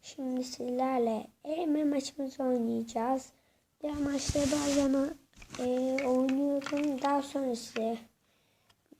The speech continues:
onu çekmiyorum çünkü sıkıcı oluyor biraz. Yani elimle de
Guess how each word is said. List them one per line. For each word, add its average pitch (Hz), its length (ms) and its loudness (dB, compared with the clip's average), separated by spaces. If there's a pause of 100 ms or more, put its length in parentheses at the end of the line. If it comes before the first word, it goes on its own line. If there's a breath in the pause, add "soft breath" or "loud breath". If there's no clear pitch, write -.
(580)
onu 247 400 0 (360)
çekmiyorum 247 560 -2 (140)
çünkü 240 320 -8
sıkıcı 247 460 -4
oluyor 226 520 2
biraz. 214 760 -2 (360)
Yani 233 300 0
elimle 262 520 2
de 277 160 2